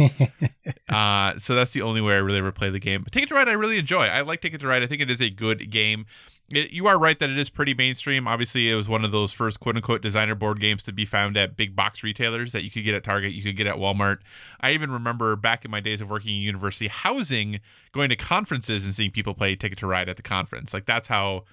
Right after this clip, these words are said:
Speaker 2: more, more mainstream, uh, it was. But it's still a really good game, and it's something that we still brush off and play. Uh, it is simple enough that I don't ever have to re-review the rules.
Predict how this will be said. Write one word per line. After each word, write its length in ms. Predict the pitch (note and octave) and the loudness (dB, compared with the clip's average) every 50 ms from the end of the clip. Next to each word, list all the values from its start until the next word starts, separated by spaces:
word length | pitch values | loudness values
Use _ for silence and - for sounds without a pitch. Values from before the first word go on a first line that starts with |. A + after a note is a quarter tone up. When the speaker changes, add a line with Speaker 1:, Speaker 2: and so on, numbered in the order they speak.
| _ _ _ - - _ _ _ _ - | _ _ _ -20 -20 _ _ _ _ -10
Speaker 2:
more, 480 | A#2+ A2+ A2+ A#2 A#2+ B2 B2 B2 B2 - | -6 -4 -2 0 2 4 4 4 4 4
more 320 | B2+ B2 C3 C#3+ C#3+ C#3 | 2 4 4 6 4 4
mainstream, 800 | A#2+ A2+ A#2 A#2 A#2+ B2 A2+ - - - - A2+ A2 A2 G2+ G2 - | 2 2 2 2 2 0 -4 -8 -8 -8 -6 -6 -4 -4 -4 -6 -8
uh, 220 | - F2+ F#2+ F2+ - - | -6 -6 -6 -4 -2 -2
it 160 | A2 - - | -4 -4 -4
was. 500 | G2+ F#2+ G2+ G#2 G#2 G2+ F#2 F#2 F2 F#2+ | -6 -2 0 2 2 2 2 0 -2 -4
But 140 | - D3 F3 | -4 0 0
it's 120 | F#3 - | 0 0
still 200 | - - D#4+ E4 | 0 0 0 0
a 40 | C#4+ | 2
really 180 | A#3+ A#3+ A#3 A3+ | 0 0 0 0
good 200 | G#3+ A3 G3+ F3+ | 0 0 0 2
game, 300 | G#3+ B3 A#3+ D#3 C3 A#2+ | 2 2 2 2 2 0
and 80 | A#2 | -4
it's 80 | A#2+ - | -6 -4
something 260 | - E3+ F3 F3+ F3 E3 | -6 -4 -4 -2 -4 -2
that 120 | D3+ B2 | -2 -4
we 80 | C#3+ C3+ | -4 -4
still 220 | - - D3+ D3+ | -2 -2 -2 -2
brush 380 | B2+ - A#2+ A#2+ A#2+ B2 - C3+ | 2 4 4 4 4 2 2 2
off 260 | A#2+ A2+ A2+ A#2 - | 4 4 4 2 0
and 160 | A2+ G#2+ G#2+ | -2 -8 -8
play. 480 | - - A2+ A#2 A#2 A#2+ A#2+ B2 B2 _ - - - - - A#2 - | -4 0 2 4 4 4 4 2 0 _ -12 -20 -20 -20 -20 -10 -4
Uh, 200 | - A#2+ A#2+ B2 | 0 0 0 0
it 140 | - D3 D3 | 0 0 -2
is 120 | F3 F#3+ | -2 -2
simple 300 | - - F#3+ E3+ - E3+ | 0 -2 -2 -2 0 -2
enough 260 | E3 C#3+ C#3+ D3+ - - | 0 2 2 0 2 4
that 220 | C3 A#2 - - | 2 2 4 4
I 140 | A2+ B2+ C3 | 2 0 2
don't 180 | B2 B2+ C3 - - | 0 -2 -4 -4 -4
ever 240 | A2+ A2+ C3 C#3 | -4 -4 -4 -4
have 260 | C3 C3+ B2+ A#2+ - - | -2 0 -2 -2 -2 -6
to 100 | C#3+ A#2+ | -10 -10
re-review 880 | A2 A2+ A#2 A#2+ B2 A#2+ A#2 A2 - _ - A#2+ A#2 G#2 G#2+ A#2 B2 | -8 -6 -4 -2 -2 -4 -4 -6 -12 _ -8 -8 -6 -2 0 0 2
the 100 | A2+ G#2+ | 2 2
rules. 540 | G2+ G#2 G#2+ A#2 C3+ D3+ E3+ E3+ - - | 2 2 2 2 2 2 0 -2 -6 -10